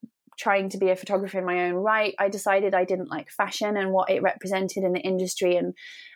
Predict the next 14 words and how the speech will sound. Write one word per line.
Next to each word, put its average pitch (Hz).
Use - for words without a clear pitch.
and 185
just 196
kind 185
of, 190
like, 175
the 196
whole 185
experience 208
of 220
that 214
ruined 196
it -
for 214
me. 240